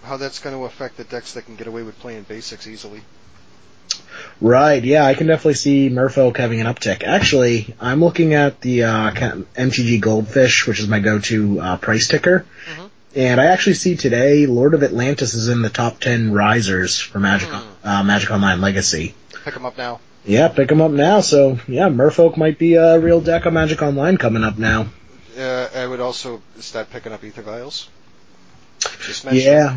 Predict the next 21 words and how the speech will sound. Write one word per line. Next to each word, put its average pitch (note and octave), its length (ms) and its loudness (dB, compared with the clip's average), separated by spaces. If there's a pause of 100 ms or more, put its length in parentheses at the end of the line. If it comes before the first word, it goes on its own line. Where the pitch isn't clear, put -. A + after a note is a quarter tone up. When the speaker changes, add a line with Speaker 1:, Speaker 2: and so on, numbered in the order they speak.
(120)
Speaker 2:
don't C#3 180 4
know C#3+ 140 2
if C3 80 0
that's B2+ 200 0
gonna C3+ 140 -2
be A#2+ 120 0
in A#2 160 -2
the, A2+ 160 -2
uh, A2 260 -2
Modern A#2 280 0
Master A#2 280 -2
spoilers. B2 1160 2
Look G#2+ 240 -4
at G#2+ 60 0
that A2+ 180 -2
segue, A2 300 -2 (180)
segue, A#2 340 2 (200)
segue. C3+ 1400 4
Speaker 1:
Yeah, A#2 560 -6
I'm D#3 80 -10
not, F#3+ 200 -6